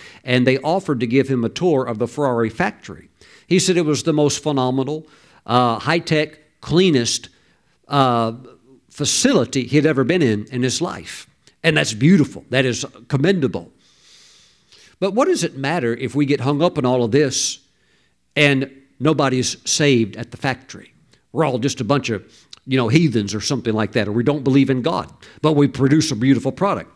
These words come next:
What's gonna happen? You'll end up worshiping that product. And there are many who do. There are people that worship these, I would call them accessories, whether it's a purse or whether it's a ring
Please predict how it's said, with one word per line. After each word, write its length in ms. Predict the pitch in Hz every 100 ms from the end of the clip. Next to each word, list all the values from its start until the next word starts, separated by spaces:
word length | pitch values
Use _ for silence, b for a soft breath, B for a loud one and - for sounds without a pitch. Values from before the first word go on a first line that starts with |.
| _ b b b
What's 160 | 139
gonna 180 | - 135
happen? 380 | 147 180 113 - - b b b
You'll 220 | 131 147
end 140 | 180 170
up 120 | 151
worshiping 480 | 165 147 135 120 110
that 160 | 104
product. 440 | - 117 110 - - _ _ -
And 140 | 139
there 140 | 139
are 120 | 127 120
many 500 | 123 160 117 90 - _ _ _
who 140 | 127 127
do. 280 | 127 95 76
There 180 | 101 131
are 100 | 117
people 300 | 139 147 135
that 180 | 113 113
worship 480 | 135 156 - - _ b b
these, 340 | 131 131 123 -
I 140 | 147
would 200 | 131 151
call 200 | 151 147
them 240 | 127 139
accessories, 840 | 139 135 - 160 - 113 92 87 -
whether 340 | 117 131 113
it's 120 | 107
a 60 | 120
purse 500 | - 170 147 - - B B B B B
or 200 | 123 120
whether 300 | 147 156 151
it's 320 | 131 127 - -
a 60 | 117
ring 520 | 113 165 151 165 160